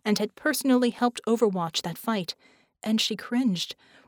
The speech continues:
remembering how this frighteningly lithe creature had torn Chug's arm from his body and destroyed Rusalka as an afterthought,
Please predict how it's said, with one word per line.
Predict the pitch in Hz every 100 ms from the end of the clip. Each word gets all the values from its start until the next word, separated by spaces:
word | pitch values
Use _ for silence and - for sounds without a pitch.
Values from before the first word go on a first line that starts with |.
| -
remembering | 233 247 262 233 196
how | 214
this | 208 202
frighteningly | - - 247 262 226 214 214
lithe | 208 196 202
creature | - - 247 226
had | 180 196 -
torn | - 262 262
Chug's | 220 - 233 196
arm | - 233 233
from | 214 196
his | 185
body | 202 220 254 156 165 _ _ _ _ _
and | 254 262 247
destroyed | - - - 277 285
Rusalka | 208 190 - 302 - 165
as | 175 202
an |
afterthought, | 233 - 175 180 160 156